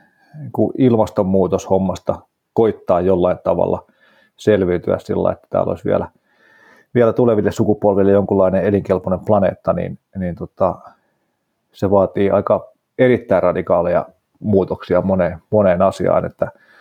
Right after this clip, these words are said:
että tota, jos oikein muistan, niin, niin tää koronavuosi vähensi päästöjä kahdeksan prossaa, ö, C O kaksi päästöjä tai niihin verrattavia päästöjä. Ja,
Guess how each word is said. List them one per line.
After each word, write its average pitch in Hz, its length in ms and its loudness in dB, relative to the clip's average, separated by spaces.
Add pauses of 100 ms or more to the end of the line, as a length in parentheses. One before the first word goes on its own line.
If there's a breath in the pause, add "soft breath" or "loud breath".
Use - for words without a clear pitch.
(320 soft breath)
että - 120 -10
tota, 92 360 -2 (2000)
jos 127 120 0
oikein 123 320 2
muistan, 104 420 -2
niin, 95 200 -8 (680 soft breath)
niin 104 120 -6
tää 107 340 2 (960)
koronavuosi 98 640 2
vähensi 98 560 -4 (560)
päästöjä 95 440 2
kahdeksan 98 440 -4
prossaa, - 500 -10 (920)
ö, 95 100 2
C 90 60 -2 (120)
O - 20 0
kaksi - 280 -8
päästöjä 80 400 -4 (1120)
tai 98 140 2
niihin 95 200 -4
verrattavia 95 440 -2
päästöjä. 101 480 -2 (600 loud breath)
Ja, 98 220 2